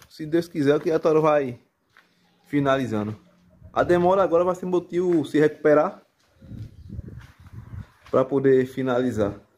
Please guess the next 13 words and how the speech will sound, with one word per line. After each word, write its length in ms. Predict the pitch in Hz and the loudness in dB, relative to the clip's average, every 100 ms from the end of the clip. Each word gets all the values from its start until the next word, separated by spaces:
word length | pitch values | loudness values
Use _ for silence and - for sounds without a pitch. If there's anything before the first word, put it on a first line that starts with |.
| _ _ _ _ _ _ _ _ _ _ _ _ | _ _ _ _ _ _ _ _ _ _ _ _
Sim, 380 | - 220 208 | 2 4 6
outra 240 | 170 170 175 | 4 4 4
coisa 220 | 175 170 | 4 2
muito 160 | 170 170 | 0 0
importante. 560 | 165 156 135 120 - - _ _ _ _ _ _ _ _ _ _ _ _ - - | 0 0 -4 -4 -6 -20 _ _ _ _ _ _ _ _ _ _ _ _ -6 0
Lâmpada. 600 | 156 165 160 110 113 - _ _ | 2 2 0 -4 -6 -12 _ _
O 40 | |
pessoal 320 | - - 165 147 | -4 0 0 2
diz, 180 | 143 | 2
"Olha, 280 | 196 196 147 | 2 2 0
coloca 380 | - 160 180 170 | -4 -2 0 0
duas 220 | 160 180 | 0 0
lâmpadas." 540 | 147 165 160 120 120 | 0 -2 -2 -4 -4